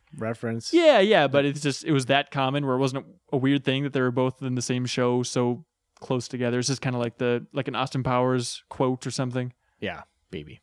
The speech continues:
Speaker 2: Okay, we'll go along with that. Uh, so he convinces him to go and rob, uh, this, uh, theater where he was looking for a job earlier. And Caesar keeps telling him, like, "If you, if we get caught, just tell him that Mister Miller was gonna meet us up here. It was all gonna be cool."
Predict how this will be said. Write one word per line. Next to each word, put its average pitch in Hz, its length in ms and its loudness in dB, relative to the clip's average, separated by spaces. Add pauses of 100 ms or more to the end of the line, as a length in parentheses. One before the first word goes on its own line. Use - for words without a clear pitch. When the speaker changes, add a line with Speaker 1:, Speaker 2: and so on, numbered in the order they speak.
(160)
Speaker 2:
Okay, - 320 -6 (160)
we'll - 100 -12
go 123 120 -4
along 127 200 -6
with 131 100 -14
that. - 260 -10 (320)
Uh, 127 260 2 (120)
so 139 180 0
he 135 80 2
convinces 160 420 0
him 131 220 -2 (220)
to 135 140 -2
go 135 400 2
and 123 380 -4
rob, 127 520 0
uh, 117 320 0
this, 131 380 -4
uh, - 360 -6
theater 151 420 0 (360)
where 127 200 0
he 120 100 0
was 120 120 0
looking 131 180 0
for 127 140 0
a 123 40 2
job 117 280 0
earlier. 120 420 0 (340)
And 127 120 -2
Caesar 143 280 2
keeps 127 180 0
telling 123 240 0
him, 117 60 -2
like, 120 240 -2
"If - 280 -10
you, 131 280 -6
if 131 100 -2
we 156 80 2
get 170 160 -4
caught, 156 280 0
just 127 160 -8
tell 139 180 0
him 143 80 0
that 123 80 -2
Mister 143 240 -2
Miller 170 320 2
was 156 120 2
gonna 123 140 -2
meet 143 180 0
us 160 140 0
up 151 120 -2
here. 160 240 2
It 143 40 2
was 127 80 0
all 123 160 2
gonna 135 140 -4
be 131 100 -2
cool." 123 480 0